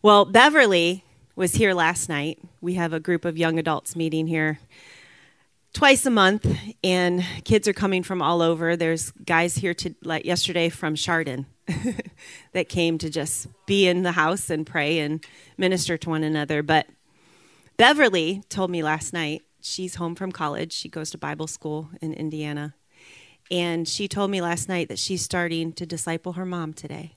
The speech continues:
with the Purple Book. And I thought, "God, that's generational power," you know?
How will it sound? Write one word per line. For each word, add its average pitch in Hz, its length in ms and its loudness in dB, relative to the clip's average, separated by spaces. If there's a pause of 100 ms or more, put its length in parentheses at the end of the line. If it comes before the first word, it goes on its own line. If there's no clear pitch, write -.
(340)
with 175 160 -10
the 175 80 -10
Purple 156 340 -8
Book. 139 320 -12 (800)
And 196 180 0
I 226 140 4
thought, - 360 -2
"God, - 500 -12 (3000)
that's - 400 0
generational 202 880 -2
power," - 480 -10 (420)
you 202 100 -6
know? 233 280 -2